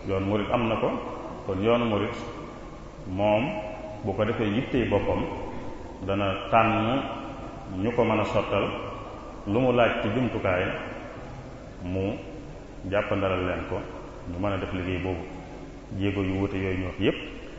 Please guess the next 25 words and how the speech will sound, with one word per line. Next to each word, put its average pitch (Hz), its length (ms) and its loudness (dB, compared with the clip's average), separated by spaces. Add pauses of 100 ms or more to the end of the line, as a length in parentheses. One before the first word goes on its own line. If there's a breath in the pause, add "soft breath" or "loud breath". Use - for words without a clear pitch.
(540)
am 123 160 0
na 113 80 2
fi 107 100 -4
ñu 101 100 2
ko 107 80 -2
mën 95 140 0
a 92 40 -2
sottal, 92 360 -2 (720)
waaye 90 260 4
nag 92 140 0 (720)
jumtukaay 101 440 0
yamu 104 180 0
laaj 92 160 0 (640)
mënaluñ 98 340 0
ko 92 80 -4
seen 90 220 -4
bopp. 87 120 -4 (720)
Yoonu 101 200 2
murit 101 220 4
nag - 160 8
bu 101 60 6
ko 117 100 4
defee 104 280 2
yittey 117 320 2
boppam 95 380 2